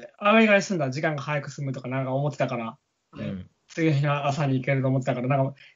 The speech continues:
Speaker 1: 逆にスピード速く行ったら戻れるんちゃうかと思ってたけどな。
Speaker 2: いや、その、
Speaker 1: <laughs> だからその、その理論に近くない？それ。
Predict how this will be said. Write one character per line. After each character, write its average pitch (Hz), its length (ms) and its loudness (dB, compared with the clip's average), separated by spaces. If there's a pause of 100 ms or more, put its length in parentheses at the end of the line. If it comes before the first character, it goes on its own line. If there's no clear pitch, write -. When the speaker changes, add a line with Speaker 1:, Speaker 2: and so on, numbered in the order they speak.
Speaker 1:
逆 202 240 6
に 202 80 8
ス - 100 -6
ピ 202 80 2
ー - 20 6
ド 156 60 2
速 147 180 -2
く 151 60 -4
行 135 100 -4
っ - 20 -18
た 127 80 -4
ら 117 240 -8
戻 170 280 4
れ 185 60 4
る 180 80 4
ん - 20 2
ち 139 60 0
ゃ - 20 -2
う 131 40 -2
か - 60 -2
と 131 60 -4
思 143 160 0
っ - 20 0
て - 60 -16
た 135 100 -2
け 113 60 -8
ど 110 80 -12
な。 127 200 -8 (1500)
Speaker 2:
い - 40 -20
や、 - 60 -14 (160)
そ - 220 -4
の、 175 160 6
Speaker 1:
<laughs> - 0 -
だ - 1120 0
か 165 60 6
ら 151 100 4
そ 247 180 6
の、 240 200 6
そ 269 200 2
の 254 140 6
理 233 140 6
論 170 160 4
に 135 80 -4
近 156 140 -8
く 143 80 -4
な - 80 -4
い？ - 20 -4
そ 139 80 -6
れ。 135 100 -8